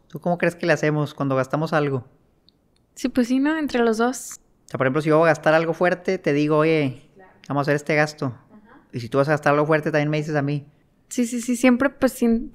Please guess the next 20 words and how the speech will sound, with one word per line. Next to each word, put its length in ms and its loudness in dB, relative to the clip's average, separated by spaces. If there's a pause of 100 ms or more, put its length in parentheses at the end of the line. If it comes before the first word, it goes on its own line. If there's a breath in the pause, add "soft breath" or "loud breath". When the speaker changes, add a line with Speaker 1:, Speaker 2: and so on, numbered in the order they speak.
(120)
Speaker 2:
siento 300 2
que 100 0
sí 80 0
nos 160 0
preguntamos 680 6
así 200 0
de 100 4
que, 220 2
"¿Qué 140 0
opinas 360 2
de 100 2
esto 400 -2
que 180 0
quiero 500 0 (540 loud breath)
hacer, 420 4
comprar 480 6
o 120 6
lo 140 4
que 80 -2
sea?". 380 -2